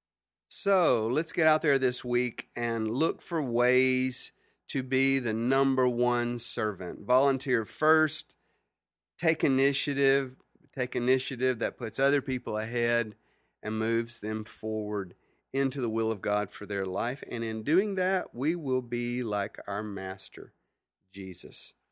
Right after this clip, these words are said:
Well, we praise God for the ransom that he gave for all of us and for God's own commitment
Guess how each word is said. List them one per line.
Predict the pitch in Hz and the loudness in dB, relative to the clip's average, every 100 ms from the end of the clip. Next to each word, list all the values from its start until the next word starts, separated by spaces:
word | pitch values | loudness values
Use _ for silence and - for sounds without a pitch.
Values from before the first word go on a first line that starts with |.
| _ _ - _ - | _ _ -20 _ -4
Well, | 170 | -2
we | 151 | 0
praise | - 151 147 | 2 2 4
God | 139 131 131 127 | 8 8 8 4
for | 117 | -2
the | 110 | 2
ransom | 120 139 156 185 175 | 6 6 4 2 0
that | 135 107 | 2 0
he | 120 110 | -2 -4
gave | 113 113 131 135 | 0 0 0 -4
for | - - | -8 -2
all | 113 135 | 2 2
of | 127 | 0
us | 123 123 131 | 0 0 -2
and | - 117 107 | -6 -6 -6
for | 92 | -10
God's | 90 110 117 123 120 - | -6 -2 2 2 0 -6
own | 120 127 135 131 127 _ _ | 0 2 2 0 -4 _ _
commitment | - 123 123 160 131 120 143 - | -8 -2 2 2 0 -2 -4 -6